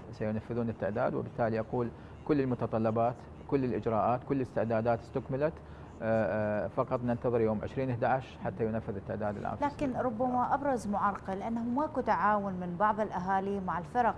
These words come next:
Speaker 2: اللي تابعة لحضرتك اللي تسوي هذا التعداد السكاني.
Speaker 1: يعني حقيقة،
Speaker 2: شلون تغلبتوا على هذه
Speaker 1: آه، آه،
Speaker 2: المشكلة؟
Speaker 1: هذا ال-، آه، يعني أنت يعني قلتي بعض،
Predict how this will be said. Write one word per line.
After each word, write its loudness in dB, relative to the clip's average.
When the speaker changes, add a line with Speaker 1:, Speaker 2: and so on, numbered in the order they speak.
Speaker 2:
اللي -8
تابعة 2
لحضرتك -4
اللي -2
تسوي 0
هذا 2
التعداد -6
السكاني. -10
Speaker 1:
يعني 4
حقيقة، 2
Speaker 2:
شلون 10
تغلبتوا 8
على 6
هذه 8
Speaker 1:
آه، 2
آه، 6
Speaker 2:
المشكلة؟ 6
Speaker 1:
هذا 6
ال-، 2
آه، 0
يعني -2
أنت -2
يعني 0
قلتي 0
بعض، 6